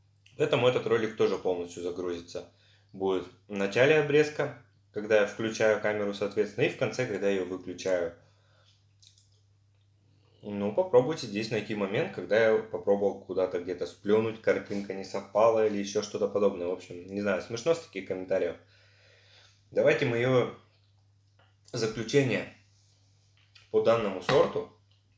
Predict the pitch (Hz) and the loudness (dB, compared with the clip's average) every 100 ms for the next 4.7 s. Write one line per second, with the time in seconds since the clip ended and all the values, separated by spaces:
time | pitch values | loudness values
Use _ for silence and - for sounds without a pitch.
0 | - 107 110 - 101 87 - _ _ - | 2 2 2 -2 -6 -6 -16 _ _ -20
1 | - - - 127 160 165 - _ - 98 | -20 -20 -2 4 4 2 -10 _ -12 -8
2 | 95 92 92 92 90 - _ _ _ _ | -4 -2 -2 -2 -6 -18 _ _ _ _
3 | _ _ 92 90 - 101 110 - 95 90 | _ _ -20 -20 -12 -2 -2 -2 -6 -6
4 | 87 - 90 90 87 - - | -8 -10 -6 -2 -2 -4 -14